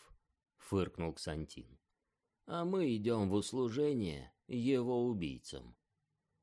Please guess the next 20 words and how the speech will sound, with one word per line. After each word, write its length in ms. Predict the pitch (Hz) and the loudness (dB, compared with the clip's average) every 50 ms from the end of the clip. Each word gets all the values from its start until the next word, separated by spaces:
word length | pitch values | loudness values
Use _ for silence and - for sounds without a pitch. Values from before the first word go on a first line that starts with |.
| _ _ | _ _
Вависк 640 | 92 87 82 80 73 71 92 110 110 - - - - _ _ _ _ | -4 -2 -2 -2 -2 0 -2 -2 -2 -4 -10 -16 -20 _ _ _ _
снова 380 | - - - 147 156 143 135 120 | -8 -4 0 2 2 2 2 2
поклонился 760 | - 117 - 120 110 107 107 107 107 107 104 95 - - 104 | 2 2 4 8 8 8 8 8 8 6 4 4 2 4 4
и 100 | 98 92 | 6 6
вышел, 460 | 104 135 117 - - 71 65 64 - _ _ _ _ | 4 0 -2 -4 -8 -10 -12 -12 -16 _ _ _ _
оставив 580 | 143 127 95 - - - 92 82 80 80 - - | -4 -4 -4 -4 -2 0 0 0 0 0 -4 -6
Ксантина 760 | - - 104 95 90 85 - 101 104 107 107 107 107 104 104 - - - - - | -4 0 0 2 2 0 2 2 2 4 4 4 2 2 0 -4 -12 -10 -2 2
наедине 640 | 117 117 113 107 101 98 98 98 95 90 87 82 | 4 6 6 6 6 6 4 4 4 4 2 0
с 60 | 76 | -2
доспехом. 600 | - 80 76 - - - 65 65 - - - - _ _ _ _ _ _ _ _ _ _ _ _ _ | -2 -4 -4 -6 -8 -10 -12 -14 -14 -18 -20 -20 _ _ _ _ _ _ _ _ _ _ _ _ _
Когда-то 720 | - 98 85 78 82 80 107 139 143 - - 104 82 78 76 | 2 4 4 4 2 0 -2 -2 -2 -2 -2 -2 -2 -2 -2
здесь 400 | 71 80 113 151 165 147 - - | -2 -2 0 -2 -2 -2 -2 -2
располагалась 840 | 139 131 120 - - 120 113 107 104 92 95 98 98 98 92 - | -2 -2 -2 0 2 6 8 8 8 8 8 6 6 6 4 6
обзорная 560 | 104 98 92 92 90 98 95 90 90 90 92 87 | 4 4 6 6 6 6 6 6 6 4 2 2
палуба, 500 | - 113 113 78 65 60 62 65 - - _ _ _ _ _ 131 127 | 0 -4 -4 -6 -8 -10 -12 -14 -14 -16 _ _ _ _ _ -4 -4
откуда 360 | 110 - - 117 110 107 104 | -4 -2 0 2 4 6 6
космические 720 | 98 110 98 90 - 104 104 95 - 98 87 - - 95 90 | 6 6 4 2 4 2 0 2 0 -2 -4 -2 0 0 0
десантники 760 | 85 85 - - 85 85 90 90 - - 90 87 - 95 87 | 2 0 0 0 0 0 0 -2 0 -2 -2 0 0 0 0
Детей 400 | 85 85 82 - 87 85 85 82 | 0 -2 0 0 0 2 2 0
Императора 720 | 80 - 80 76 78 82 90 - - 90 92 95 95 | 0 -2 -2 0 0 0 0 0 0 0 0 0 0